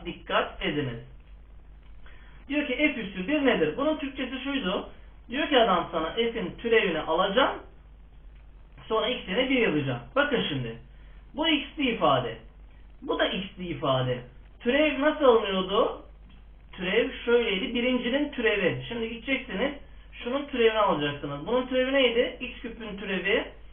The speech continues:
üç x kare diye gelecek. Eksi iki x'in türevi iki idi. Ne yaptınız şimdi? Birincinin türevini aldınız. Çarpı ikinci diyorsunuz. Üç x artı bir. Sonra araya artı koyuyorsunuz. Standart hep artı yazılır.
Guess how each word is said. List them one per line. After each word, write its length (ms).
üç 200
x 200
kare 280
diye 200
gelecek. 640
Eksi 680
iki 320
x'in 280
türevi 300
iki 220
idi. 200
Ne 40
yaptınız 540
şimdi? 200
Birincinin 400
türevini 320
aldınız. 360
Çarpı 460
ikinci 440
diyorsunuz. 460
Üç 220
x 140
artı 520
bir. 560
Sonra 260
araya 220
artı 320
koyuyorsunuz. 540
Standart 460
hep 220
artı 300
yazılır. 380